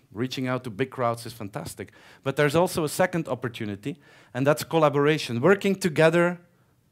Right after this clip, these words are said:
with our, with our employees and with our clients. And, you know, the trick is to combine both. If you really want to use social media in a smart way, you say it's about reaching a lot of people, but also doing something for small audiences. And when we have the possibility,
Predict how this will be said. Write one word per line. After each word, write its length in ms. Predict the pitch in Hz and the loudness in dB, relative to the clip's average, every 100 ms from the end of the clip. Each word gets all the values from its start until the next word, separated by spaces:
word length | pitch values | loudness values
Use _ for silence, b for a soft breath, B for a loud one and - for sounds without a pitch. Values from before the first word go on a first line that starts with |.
| _ - | _ -8
with 320 | 110 156 160 | 2 2 2
our, 240 | 139 143 139 - | 2 2 0 -6
with 240 | 123 160 | -4 0
our 260 | 165 160 156 - _ _ | 2 0 -2 -10 _ _
employees 560 | 151 151 151 143 190 165 | -4 -2 -2 0 0 -2
and 100 | 156 | -2
with 140 | 151 | 0
our 100 | 156 | -2
clients. 600 | 147 - 156 123 92 - - B B B | -2 -4 -4 -4 -6 -10 -12 B B B
And, 340 | 127 131 131 | -2 -2 0
you 120 | 151 | 0
know, 120 | 160 175 | 2 2
the 100 | 143 | -2
trick 300 | - 190 196 | 0 2 2
is 140 | 185 | 0
to 100 | 175 | -2
combine 440 | 160 156 156 160 | -4 0 2 2
both. 300 | 143 160 123 | 4 4 2
If 160 | 131 - | -2 -4
you 140 | 139 | -2
really 220 | 139 190 196 | 0 0 0
want 160 | 170 | 0
to 40 | 156 | 0
use 180 | 160 | -2
social 300 | - 151 - | -2 -4 -4
media 240 | 147 165 147 | -4 -2 -2
in 80 | 135 | -4
a 40 | |
smart 440 | - 170 185 - | -4 0 0 0
way, 220 | - 117 117 b b | -2 -4 -4 b b
you 100 | - | -8
say 200 | 131 156 | -4 0
it's 140 | 147 147 | -2 -2
about 260 | 143 135 | 0 0
reaching 320 | 139 160 - 143 | 2 -2 -2 -4
a 40 | |
lot 160 | 139 139 | 0 -2
of 160 | 135 | -4
people, 380 | - 180 214 214 - b b b | -6 -6 -6 -8 -10 b b b
but 120 | 123 | -4
also 200 | 143 151 | -4 -2
doing 260 | 139 147 147 | -4 -2 -2
something 360 | 143 143 143 139 | -2 -6 -4 -6
for 140 | 139 | -6
small 340 | - 143 160 - | -6 -2 0 0
audiences. 600 | 170 175 180 - 202 - b b | -4 -4 -8 -10 -14 -16 b b
And 80 | - | -6
when 120 | 143 | -2
we 80 | 139 | 0
have 220 | 135 156 | 2 0
the 60 | 151 | 0
possibility, 720 | 147 147 143 131 175 170 175 | -4 -4 -4 -2 -2 -2 -6